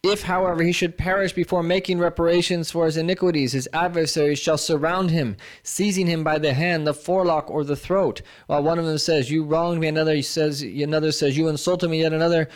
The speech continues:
"You mocked me," and another, "You mentioned me to my discredit in my absence," another, "You were my neighbor but treated me badly," another, "You had de-, dealings with me but cheated me," and another, "You sold something to me but defrauded me and concealed from me the defects of your merchandise," and another says, "You lied regarding the value of your goods," and another, "You saw that I was in need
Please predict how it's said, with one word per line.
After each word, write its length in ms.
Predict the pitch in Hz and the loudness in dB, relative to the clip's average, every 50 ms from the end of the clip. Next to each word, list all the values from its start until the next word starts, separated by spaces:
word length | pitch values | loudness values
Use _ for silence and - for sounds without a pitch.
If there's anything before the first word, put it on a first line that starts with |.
| - - - | -20 -12 -6
"You 160 | 143 151 156 | -4 -2 -2
mocked 320 | 151 160 165 170 165 - | 0 0 0 -2 -2 -4
me," 80 | 165 156 | -4 -2
and 100 | 156 151 | -2 0
another, 200 | 156 160 160 156 | 0 0 2 2
"You 180 | 151 160 170 | 2 0 0
mentioned 400 | 160 156 175 190 185 - - 170 | 0 0 -2 -2 -2 -2 -2 -2
me 100 | 160 160 151 | -2 -4 -4
to 120 | - 160 | -4 -4
my 160 | 156 156 151 | -4 -2 -2
discredit 460 | 147 156 147 - - - 180 170 160 135 | -2 -2 -4 -4 -4 -2 -2 0 0 0
in 80 | 143 | -2
my 80 | 151 143 | -2 -2
absence," 400 | 151 165 165 156 160 156 147 - | -2 -2 -2 -2 -4 -4 -4 -4
another, 260 | 160 160 165 160 156 | -2 0 0 0 0
"You 100 | 156 156 | 0 0
were 160 | 165 160 160 | 2 2 0
my 180 | 156 160 156 151 | 0 0 0 -2
neighbor 380 | 147 147 165 180 190 175 170 | 0 0 0 0 0 0 2
but 140 | 156 156 143 | 2 0 0
treated 240 | - - 165 160 156 | 0 -2 -2 -2 -2
me 80 | 160 151 | -2 -4
badly," 320 | 143 160 165 170 160 156 | -2 0 0 0 0 0
another, 240 | 156 165 165 160 160 | 0 0 0 0 0
"You 160 | 156 156 156 | 0 0 0
had 180 | 156 156 151 139 | 0 -2 -2 0
de-, 200 | 151 156 147 147 | 0 0 0 0
dealings 360 | 135 160 180 180 170 151 160 | 0 0 0 0 0 0 0
with 140 | 175 160 - | -2 -2 -2
me 80 | 165 | -2
but 140 | 151 147 - | -2 -2 -2
cheated 260 | - - 202 185 185 | -2 -2 0 0 0
me," 220 | 175 160 139 113 - - - - - - - | 0 -2 -4 -6 -10 -16 -20 -20 -14 -8 -6
and 120 | 156 156 | -2 0
another, 180 | 160 165 160 160 | 0 0 0 0
"You 120 | 156 151 | 0 0
sold 300 | - - 180 190 190 - | 0 0 0 0 0 0
something 280 | - 180 165 170 165 151 | 0 -2 -2 -2 -2 -2
to 100 | 180 170 | -2 -2
me 60 | 160 | -2
but 120 | 151 143 | 0 0
defrauded 440 | 147 147 143 - 175 180 185 190 185 | 0 -2 0 0 0 0 2 2 0
me 280 | 175 165 147 127 110 - - - - - | 0 0 -2 -4 -6 -8 -14 -20 -14 -12
and 100 | 143 135 | -8 -4
concealed 440 | - 151 131 - - 185 185 165 | -4 -4 -2 0 0 0 0 0
from 100 | - 170 | 0 -2
me 60 | 160 156 | -2 -2
the 160 | 151 156 156 | 0 -2 -2
defects 280 | 147 - 165 160 - | 0 -2 -2 -2 -2
of 80 | - 156 | -4 -4
your 100 | 156 151 | -2 -2
merchandise," 500 | 165 175 175 - 190 175 165 156 143 139 | 0 -2 -2 -2 -2 -2 0 0 0 0
and 100 | 147 151 | -2 -2
another 160 | 160 160 156 147 | 0 0 0 0
says, 240 | - 165 151 139 | 0 -2 -2 0
"You 80 | 160 160 | 0 -2
lied 380 | 151 143 151 160 175 180 170 165 | 0 0 0 0 0 0 -2 -2
regarding 320 | 160 151 160 156 156 156 | -2 0 0 0 0 -2
the 60 | 156 | 0
value 240 | 151 156 156 156 151 | 0 0 0 0 0
of 80 | 147 156 | 0 0
your 100 | 151 147 | -2 0
goods," 460 | 151 190 196 165 123 113 - - - - - - - - | 2 2 2 2 0 -2 -4 -6 -8 -12 -20 -18 -12 -10
and 100 | 147 151 | -6 -4
another, 260 | 160 165 160 165 165 | -2 0 0 2 0
"You 200 | 156 151 160 160 | 0 0 -2 -4
saw 320 | 147 - - 175 180 175 | -4 -2 0 0 0 2
that 100 | 160 165 | 2 2
I 80 | 165 160 | 2 2
was 140 | 156 147 156 | 2 0 -2
in 100 | 151 156 | -4 -2
need 340 | 165 175 180 170 151 120 | -2 -2 -2 -2 -4 -6